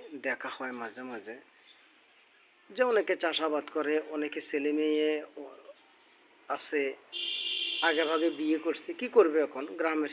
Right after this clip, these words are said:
ছেলে তো। তা আমি দেখলাম যে সবার পক্ষে তো সব কিছু সম্ভব হয় না, স-, সকল অভিভাবকের পক্ষে সব কিছুই সম্ভব হয় না।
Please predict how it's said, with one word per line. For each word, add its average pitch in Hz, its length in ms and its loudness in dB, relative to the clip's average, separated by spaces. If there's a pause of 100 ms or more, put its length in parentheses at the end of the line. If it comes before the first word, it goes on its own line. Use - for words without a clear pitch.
ছেলে 139 220 -4
তো। 143 260 -4 (2250)
তা - 100 -6
আমি 214 200 2
দেখলাম 226 360 8
যে 220 280 8 (1400)
সবার 175 440 8
পক্ষে 196 220 0
তো 196 140 2
সব 175 260 -2
কিছু 175 220 -4
সম্ভব 151 320 0
হয় 139 200 -4
না, 135 100 -4
স-, 180 440 2
সকল 170 300 -2 (140)
অভিভাবকের 170 640 -2
পক্ষে 156 260 -8
সব 147 240 -8
কিছুই 151 260 -4
সম্ভব 127 320 -4
হয় 117 200 -8
না। 101 120 -12